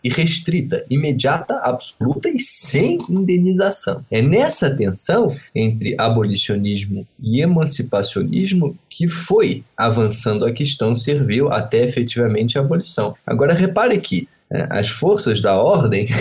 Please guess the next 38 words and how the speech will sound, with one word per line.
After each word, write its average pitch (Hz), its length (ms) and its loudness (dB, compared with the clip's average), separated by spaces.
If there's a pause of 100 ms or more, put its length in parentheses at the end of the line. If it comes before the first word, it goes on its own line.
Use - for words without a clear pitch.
<laughs> - 240 0
por 135 120 2
assim 98 320 0
dizer, 127 480 2
a 101 160 0
incluída 110 500 0
a 92 40 0
coroa, 117 580 2 (160)
essas 214 600 2
eram 190 440 2 (140)
emancipacionistas 202 1400 0
e 202 140 0
não 175 340 2
abolicionistas. - 880 -4 (480)
O 143 80 0
que 254 200 0
que 226 140 0
foi 117 260 2
a 98 40 2
lei 104 280 0
do 107 160 0
ventre 101 340 0
livre? 90 520 -2
Que - 100 -6
foi, 190 240 2
sem 208 220 2
dúvida 190 260 4
alguma, 160 640 2
patrocinada, 117 800 0
por 107 200 -4
assim 107 280 -2
dizer, 101 240 -4
defendida, 117 760 0
desejada 170 840 0
por 175 240 -4
Pedro 165 220 -2
segundo. 196 560 -2
O 113 60 -10